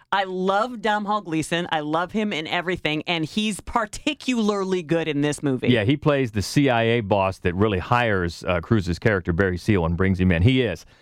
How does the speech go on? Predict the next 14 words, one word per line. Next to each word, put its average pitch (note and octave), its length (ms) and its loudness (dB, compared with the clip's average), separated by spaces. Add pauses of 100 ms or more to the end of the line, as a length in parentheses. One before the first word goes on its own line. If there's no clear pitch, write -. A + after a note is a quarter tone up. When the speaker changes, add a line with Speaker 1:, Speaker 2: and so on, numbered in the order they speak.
(120)
Speaker 2:
He's A#2+ 180 2
very A#2+ 320 2
good F#2+ 200 0
in F2+ 100 2
this, E2 220 2
as F#2 120 0
he A2 140 4
has G2+ 260 0
to G2+ 120 -6
keep - 320 -2 (520)
making D#3+ 360 2
contact D#3 800 0
with, G#2+ 420 0
uh, F#2+ 280 2